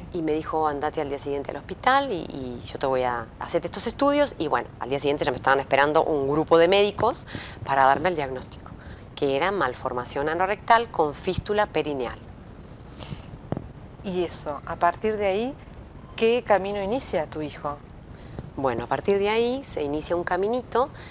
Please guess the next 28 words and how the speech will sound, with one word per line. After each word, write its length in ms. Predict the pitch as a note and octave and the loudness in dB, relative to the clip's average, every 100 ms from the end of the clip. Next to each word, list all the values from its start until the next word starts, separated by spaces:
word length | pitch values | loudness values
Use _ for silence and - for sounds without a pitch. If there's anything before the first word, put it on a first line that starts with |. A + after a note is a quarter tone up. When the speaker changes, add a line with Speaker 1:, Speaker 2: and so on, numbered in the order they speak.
| - - - | -16 -16 0
Speaker 1:
que 220 | F#3+ G#3 | 2 4
es 120 | A#3 | 2
parecido 800 | - G#3+ G#3+ F#3+ - B3+ A#3 C#4 - | 4 6 6 2 0 4 6 8 8
al 180 | D#3 | 4
de 80 | C#3+ | 4
los 180 | C#3 B2+ | 0 0
niños 680 | F3+ F#3+ F#3 F#3 B3+ - - | 2 4 4 4 2 -2 -4
cuando 260 | - B2 B2 | -4 0 0
recién 360 | B2 - D3 | 0 0 6
nacen, 440 | F#3 F#3 - F#3 C4 - | 6 6 4 0 0 -4
¿sí? 340 | - D#3+ A#3 - - - - - - - | -2 0 -2 -4 -12 -12 -14 -16 -12 -6
Y, 420 | D3 C3+ B2+ B2 - | -4 -4 -6 -8 -8
y 300 | D3 C3 B2 | -8 -8 -4
se 80 | D3 | -2
les 120 | C#3+ | 0
diagnostica. 720 | C#3+ C3 C3+ - G3+ - A#2 - - - | 0 0 0 0 2 2 -2 -4 -14 -4
Generalmente 500 | - D#3 E3 F3 F#3+ | 2 6 6 6 4
estos 200 | - B3+ | 2 4
niños, 460 | C4 D4+ C#4 C#4+ - | 6 6 6 4 6
al 120 | D#3+ | 4
ser 160 | D#3 D#3+ | 6 4
diagnosticados, 600 | F#3 G#3 - A#3 A#3+ C4 | 4 4 0 4 6 6
necesitan 460 | G#3 E3 F3+ F#3+ F#3+ | 4 -2 2 2 2
tres 220 | - E4+ - | 2 2 2
cirugías, 440 | G#3+ D#3+ C#3+ C#3 | 2 2 2 0
mínimamente 760 | F3+ C4 D#4 B3 G3 A3+ A#3+ A3 | 0 2 4 4 4 4 2 2
tres 220 | - F#3+ | 0 -2
cirugías. 540 | E3+ D3 - - - | -4 -6 -8 -10 -12